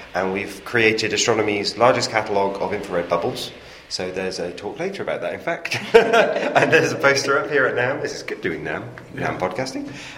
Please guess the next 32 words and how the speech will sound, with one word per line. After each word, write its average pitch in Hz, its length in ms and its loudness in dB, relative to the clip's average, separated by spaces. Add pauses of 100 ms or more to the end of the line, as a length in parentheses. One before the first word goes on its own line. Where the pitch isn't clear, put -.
Um, 104 340 4
and 113 160 4
the 117 60 0
Milky 143 240 4
Way 117 140 4
project 101 400 2
has 90 160 -4
moved 107 240 0
into 101 280 0
a, 82 60 0
a - 40 -4
sort - 160 -4
of 92 60 -6
second 135 340 2
phase 85 320 0
now, 90 220 2 (280)
where 95 100 4
users 110 560 4
on 90 120 0
the 87 60 -2
site 98 400 2
are - 120 -4
seeing, 98 560 -2 (260)
uh, 82 340 -4 (300)
the 107 80 -4
catalogue 117 480 0
of 107 120 -4
bubbles 98 480 2
that 98 180 -6
they 95 160 4
helped 95 360 -2
discover. - 540 0